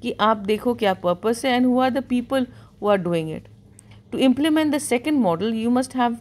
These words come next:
a lot of faith in your people, right? अपने रिसोर्सेज में आपको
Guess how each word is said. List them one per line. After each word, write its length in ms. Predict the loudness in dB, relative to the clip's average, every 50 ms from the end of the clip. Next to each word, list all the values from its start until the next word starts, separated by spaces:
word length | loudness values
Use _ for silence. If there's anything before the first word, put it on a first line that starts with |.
| -6 -4
a 60 | -2
lot 260 | 2 2 2 0 0
of 80 | -4 -8
faith 420 | -10 -6 -2 0 0 0 0 0
in 140 | 0 0 2
your 100 | 0 -2
people, 440 | -4 -6 -10 -10 -10 -10 -10 -10 -12 -16 -20 -20 -20 -20 -20 -20 -20 -20 -20 -20 -20 -20 -10 -2
right? 280 | 0 2 2 2 0 -6 -14 -20 -20 -8 -4
अपने 360 | -4 -4 -2 0 2 2 2 2
रिसोर्सेज 640 | 2 -2 -4 -2 -2 -2 -2 0 -2 -2 -2 -2 -2
में 220 | 0 0 0 0 0
आपको 380 | 0 -2 -2 -2 -4 -4 -4 -4